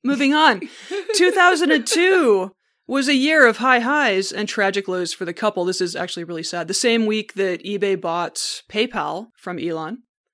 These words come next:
Speaker 1: which netted him more than a hundred million dollars, their baby son, ten weeks old, went down for a nap and stopped breathing.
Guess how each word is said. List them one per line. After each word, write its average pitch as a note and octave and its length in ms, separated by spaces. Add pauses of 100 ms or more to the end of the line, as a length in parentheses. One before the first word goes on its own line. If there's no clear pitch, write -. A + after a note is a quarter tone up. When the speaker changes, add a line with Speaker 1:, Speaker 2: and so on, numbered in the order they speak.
(300)
Speaker 1:
which F3 260
netted E3 200
him F3+ 140
more F3 180
than E3+ 140
a E3 60
hundred F3 240
million E3+ 240
dollars, G#3 600 (480)
their G3 320
baby G3 320
son, F#3 600
ten G3 200
weeks F3+ 240
old, F3+ 300
went F3 160
down E3+ 200
for E3+ 140
a E3+ 40
nap E3+ 360 (200)
and E3+ 80
stopped E3 240
breathing. E3 480